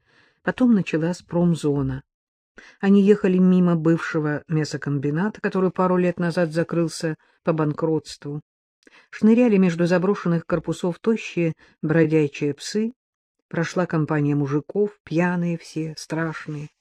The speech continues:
«Стася, что угодно.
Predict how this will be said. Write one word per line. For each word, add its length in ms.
«Стася, 600
что 520
угодно. 800